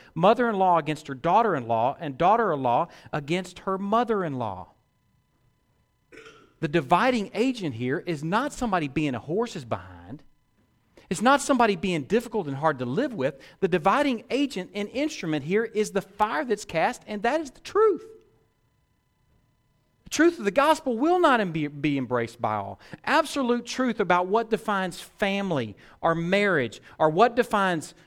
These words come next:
uh, just consider some of the things that Jesus taught on divorce.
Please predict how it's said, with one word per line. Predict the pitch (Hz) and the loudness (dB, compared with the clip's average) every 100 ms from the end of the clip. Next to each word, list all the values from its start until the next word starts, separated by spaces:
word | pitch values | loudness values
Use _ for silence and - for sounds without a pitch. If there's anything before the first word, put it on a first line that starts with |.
| - | -4
uh, | 143 131 127 - | -2 -2 -6 -18
just | 170 240 - | -12 -6 -2
consider | 269 262 | -2 -2
some | - 240 220 | -4 -2 -2
of | |
the | 220 | -2
things | 214 165 | -2 -4
that | |
Jesus | 139 175 208 - | -6 -4 -4 -6
taught | 190 185 | 0 0
on | 185 160 | 0 -2
divorce. | 135 113 190 147 92 - | -2 0 0 0 -4 -16